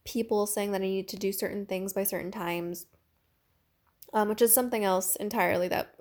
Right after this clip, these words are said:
we can totally get into. Um, but I realized that it's okay that we didn't know the how. And what was important is that we would put one foot in front of the other.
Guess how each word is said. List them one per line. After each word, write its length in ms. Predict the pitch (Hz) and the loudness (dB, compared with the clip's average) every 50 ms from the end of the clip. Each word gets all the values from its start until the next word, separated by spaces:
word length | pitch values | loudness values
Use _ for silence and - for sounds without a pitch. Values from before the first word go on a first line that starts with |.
| - - | -10 -2
we 100 | 214 214 | -2 0
can 280 | 208 - 202 185 180 | 0 0 -4 -4 -6
totally 280 | 190 - 226 185 180 180 | -4 -4 -4 -2 -2 -2
get 120 | 180 190 | 0 0
into. 420 | 170 165 180 - - - - - - - - - - - - - - - - - - _ _ _ _ _ | 0 0 0 -2 0 0 0 -2 -4 -10 -16 -20 -20 -20 -20 -20 -20 -20 -20 -20 -20 _ _ _ _ _
Um, 500 | 240 240 233 233 233 233 240 240 240 247 - _ _ _ _ _ - - - _ _ _ _ _ _ _ | 2 4 4 4 2 2 0 -2 -2 -4 -8 _ _ _ _ _ -20 -20 -20 _ _ _ _ _ _ _
but 160 | - 247 233 - - | 4 4 6 6 6
I 40 | 262 | 6
realized 540 | 269 277 294 285 285 277 269 269 269 - | 6 6 6 8 8 6 6 4 2 2
that 200 | - 233 214 - - | 2 2 0 2 0
it's 180 | - 254 - 254 | -2 -2 0 -2
okay 340 | 254 - - - 294 302 294 | -2 -2 -4 -4 -2 0 0
that 160 | 294 269 - | 0 0 0
we 100 | - 220 | 0 -2
didn't 320 | 220 214 208 - - 302 | -2 -4 -6 -6 -8 -6
know 160 | 214 202 196 | -2 0 0
the 60 | 185 190 | 0 0
how. 400 | 190 - - - - - - - _ _ _ _ _ _ _ _ _ _ _ _ _ _ | -2 -4 -4 -4 -4 -4 -6 -8 _ _ _ _ _ _ _ _ _ _ _ _ _ _
And 220 | - 226 233 226 220 | -2 -2 -2 0 0
what 120 | 208 - | 0 0
was 160 | - 226 220 | 2 0 0
important 760 | 220 214 214 - - - 349 370 - - 208 196 196 190 - - _ _ _ _ _ _ _ _ _ _ _ _ | -2 -4 -6 -6 -4 -4 -2 -2 -2 -4 -4 -4 -6 -8 -10 -14 _ _ _ _ _ _ _ _ _ _ _ _
is 180 | - 226 220 220 | 0 0 0 2
that 240 | - 220 214 202 190 | 2 2 2 2 2
we 80 | 214 | 2
would 180 | 214 214 214 214 | 2 2 2 0
put 300 | - - 240 208 - - - _ _ _ _ - | -2 -2 0 0 0 -2 -8 _ _ _ _ -8
one 320 | 233 220 226 233 254 254 | -4 -2 -2 -2 -2 -6
foot 340 | - - - 220 202 190 - - | -8 -6 -2 0 0 0 -2 -6
in 120 | 202 214 | -8 -6
front 140 | - 208 202 | -4 -4 -4
of 40 | 190 | -2
the 140 | 175 - | 2 0
other. 320 | - - - - - - | 2 2 0 -4 -6 -8